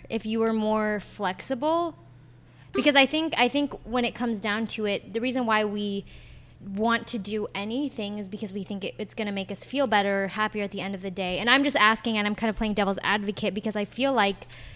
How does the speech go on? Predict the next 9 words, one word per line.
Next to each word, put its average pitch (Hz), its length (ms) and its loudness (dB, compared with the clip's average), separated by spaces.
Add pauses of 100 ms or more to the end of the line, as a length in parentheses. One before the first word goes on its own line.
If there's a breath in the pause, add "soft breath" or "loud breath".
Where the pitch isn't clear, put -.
(420 loud breath)
and 254 160 6
I'm 262 120 8
gonna 262 120 6
speak 240 160 2
for 226 60 0
myself, 220 400 2
is 214 160 -2
that 208 400 4
I 226 540 4